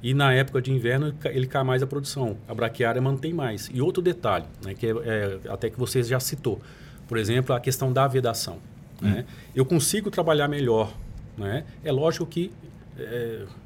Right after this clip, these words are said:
Speaker 1: você tem certas condições que tem produtor, eu também já vi produtor vedando mombaça, né? Então, mas não é tão fácil de trabalhar, né? E não é
Speaker 2: Uhum.
Speaker 1: tão comum da gente ver.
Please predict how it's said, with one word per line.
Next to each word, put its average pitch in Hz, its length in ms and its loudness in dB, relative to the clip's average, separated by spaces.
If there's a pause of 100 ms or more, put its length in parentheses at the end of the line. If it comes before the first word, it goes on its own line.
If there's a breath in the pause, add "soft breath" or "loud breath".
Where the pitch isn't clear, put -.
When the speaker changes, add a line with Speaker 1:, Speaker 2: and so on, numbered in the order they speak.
(120)
Speaker 1:
você 127 220 -2
tem 139 220 2
certas 131 340 2
condições 180 460 0
que 226 120 -10
tem 240 220 -2
produtor, 170 560 4 (100)
eu 117 80 -6
também 143 240 -2
já 165 140 2
vi 143 200 0
produtor 175 460 0
vedando 151 680 2 (120)
mombaça, 120 600 2 (320)
né? 113 260 -2 (240 loud breath)
Então, 185 140 -2
mas 208 100 4
não 214 140 6
é 196 120 8
tão 175 300 2
fácil 143 400 0
de 139 80 -6
trabalhar, 160 460 -2 (120)
né? 101 200 -4
E 160 80 0
não 156 160 4
é 160 40 6
Speaker 2:
Uhum. 151 60 2
Speaker 1:
tão 160 140 0
comum 156 240 2
da 151 80 0
gente 151 200 -2
ver. 123 160 2